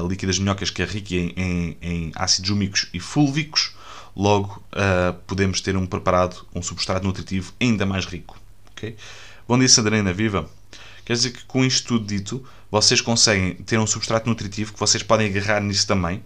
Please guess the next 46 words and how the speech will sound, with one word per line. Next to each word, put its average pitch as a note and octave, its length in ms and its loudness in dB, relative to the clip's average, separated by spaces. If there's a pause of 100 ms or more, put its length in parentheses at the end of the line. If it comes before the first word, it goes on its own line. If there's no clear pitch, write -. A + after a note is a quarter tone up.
(380)
se - 120 0
quiserem. G2 340 2
Cuidado A2+ 400 4
com A#2 60 -2
as G#2+ 80 4
sementeiras, G2+ 340 0
eu F2+ 40 -4
disse G2+ 180 0
que - 80 -2
ia G2+ 80 4
dar G2 80 6
o F#2+ 60 4
toque, F2+ 320 -4
cuidado G2+ 240 -2
com - 60 -6
as G2 80 2
sementeiras, F#2+ 480 -2
porque - 320 -12
eu G2+ 120 0
gosto G#2+ 200 4
de - 40 -10
fazer G2+ 160 -2
se-, - 200 0
sementeiras G2+ 640 0 (300)
com G#2+ 160 -2
substrato, G2+ 680 0 (440)
ah, F2+ 380 2 (360)
<clears throat> A2 300 0
não A2+ 640 4
muito A2+ 480 2
rico G2+ 300 -2
em - 20 2
nutrição, G2 640 0 (540)
porque G#2 220 -8
isso - 100 0
vai A2+ 100 4
fazer, G#2 480 2 (220)
ah, F2+ 340 -2 (100)
porque - 200 -4
a, - 340 6
a G#2+ 40 2
própria C3+ 320 4
semente F2+ 520 0 (640)
tem G#2 220 2
nutrição A#2 460 2
suficiente G#2+ 720 2